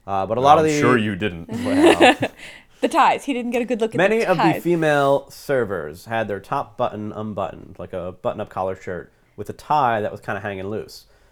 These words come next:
Speaker 1: And I liked the concept of it, 'cause for me it was like, "Oh, you just got done that long day of work?
Speaker 2: It's
Speaker 1: Roll
Speaker 2: the
Speaker 1: up here, unbutton your, you
Speaker 2: It's
Speaker 1: know,
Speaker 2: the
Speaker 1: top
Speaker 2: after
Speaker 1: button."
Speaker 2: wedding look,
Speaker 1: Exactly.
Speaker 2: which I
Speaker 3: Yeah.
Speaker 2: feel is the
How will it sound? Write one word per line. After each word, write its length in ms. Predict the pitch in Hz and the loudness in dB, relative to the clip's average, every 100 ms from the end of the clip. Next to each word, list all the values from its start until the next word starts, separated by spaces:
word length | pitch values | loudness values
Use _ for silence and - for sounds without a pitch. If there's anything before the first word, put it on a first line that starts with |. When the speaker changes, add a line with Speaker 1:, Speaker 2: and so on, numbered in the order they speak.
| _ _ | _ _
Speaker 1:
And 360 | 117 120 113 113 - | -4 -2 -2 -6 -4
I 100 | 170 | -2
liked 240 | 170 139 | 0 -2
the 80 | 113 | -6
concept 500 | - 160 196 113 - | -10 -10 -6 -8 -6
of 140 | 78 82 | -10 -12
it, 140 | - | -12
'cause 140 | 113 - | -14 -10
for 100 | 120 | -8
me 160 | 170 | -6
it 80 | 151 | -6
was 140 | 113 104 | -6 -4
like, 280 | 101 98 - - | -4 -4 -8 -4
"Oh, 160 | 180 | -2
you 140 | 90 92 | -2 -8
just 180 | 98 - | -12 -6
got 180 | 110 | -6
done 160 | 117 120 | -4 -6
that 160 | 131 98 | -4 -2
long 220 | 123 135 | -2 0
day 140 | 139 | 0
of 80 | 139 | 2
work? 300 | 143 175 180 - _ | 2 -2 -4 -20 _
Speaker 2:
It's 100 | 123 135 | -2 2
Speaker 1:
Roll 180 | 165 | 4
Speaker 2:
the 60 | 165 | 4
Speaker 1:
up 120 | 156 | 0
here, 400 | 240 165 110 110 - | 0 0 0 -4 -4
unbutton 380 | 180 185 190 139 | -2 2 2 2
your, 280 | 131 117 113 | -2 -2 -2
you 20 | 131 | -4
Speaker 2:
It's 100 | 127 | -2
Speaker 1:
know, 40 | 127 | -2
Speaker 2:
the 80 | |
Speaker 1:
top 120 | 135 123 | 0 4
Speaker 2:
after 320 | 139 - 147 | 4 4 2
Speaker 1:
button." 120 | 120 101 | 2 4
Speaker 2:
wedding 400 | 107 104 95 80 | 2 2 -2 -6
look, 280 | 73 - - | -8 -10 -12
Speaker 1:
Exactly. 480 | 110 156 156 151 - | 0 4 6 4 4
Speaker 2:
which 60 | 131 | 8
I 200 | 135 135 | 10 10
Speaker 3:
Yeah. 160 | - 131 | 8 6
Speaker 2:
feel 320 | 127 123 120 | 6 6 4
is 400 | 110 113 107 98 | 2 0 -2 -4
the 320 | 110 107 | -2 -2